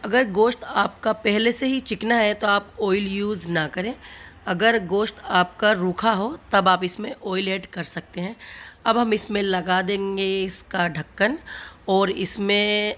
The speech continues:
आने देंगे हम सीटी इसके गलने तक। अब एक बर्तन में हम ऐड करेंगे दही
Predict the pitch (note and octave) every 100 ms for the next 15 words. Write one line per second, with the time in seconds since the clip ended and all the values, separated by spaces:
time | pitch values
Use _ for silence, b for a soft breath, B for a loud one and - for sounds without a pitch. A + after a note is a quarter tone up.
0 | - G3 G#3+ F#3+ F#3+ F#3 F#3+ G3 A#3+ B3+
1 | - E3+ G#3+ A#3 G#3 - G#3+ F#3+ G3 F3
2 | - F3 B B - - - B B B
3 | B - - - A3+ E3+ F#3 G3+ F3 F#3+
4 | - A3 A3 G#3+ G#3 G#3 G#3 G3+ G3+ -
5 | - F#3 E3+ - - F3+ F#3 F3+ E3+ C#3
6 | D3 C#3+ F#3+